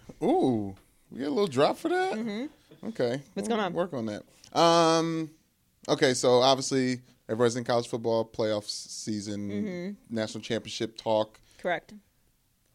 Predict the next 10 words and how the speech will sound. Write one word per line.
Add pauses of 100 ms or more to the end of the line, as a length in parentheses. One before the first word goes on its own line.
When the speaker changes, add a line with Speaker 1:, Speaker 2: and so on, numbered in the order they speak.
(360)
Speaker 1:
I
have
said (380)
for
a
long
time (300)
that
it
is